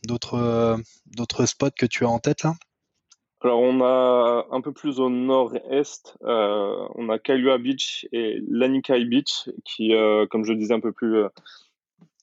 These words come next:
Speaker 2: un peu juste avant, c'était, euh, c'est, enfin, c'était deux plages en fait qui, euh, qui étaient juste, euh, magnifiques. Je pense que c'est les deux plus belles plages de l'île. Et en fait, on a du sable blanc avec des, des, des palmiers, des, euh, des, euh, enfin,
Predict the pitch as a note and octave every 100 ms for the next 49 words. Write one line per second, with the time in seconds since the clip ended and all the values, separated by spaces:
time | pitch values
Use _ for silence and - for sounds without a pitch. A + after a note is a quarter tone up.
0 | - B2+ C3+ C3 C3+ C#3+ B2+ C#3+ C#3 -
1 | G#2+ B2 B2 A#2 A2+ G#2+ G#2 G#2+ G2+ A#2
2 | G2 - A2+ G#2+ - G2+ G#2+ G#2 A#2+ A2
3 | G#2 A#2+ A2+ - G#2 G2 E2 E2 - -
4 | - - - - G#2 A2 A2+ A2 G2+ G2+
5 | A2 A2+ B2+ C3 - A#2+ - G#2+ G#2+ G#2+
6 | G#2+ A#2+ - A#2 A2+ - A#2 G#2 A2 C3
7 | C3+ _ - - _ _ - F#2+ - A2+
8 | A2+ G#2 G2+ G#2+ A2 G#2+ A#2+ B2 A#2+ A2
9 | G#2+ G2 F#2+ F#2 F#2+ - - - A#2 A#2
10 | A#2 A2 A2 G#2+ G2+ F#2+ - _ - -
11 | - - - _ A2 G#2+ A2 G#2+ G2+ G2+
12 | F#2+ - F#2+ F#2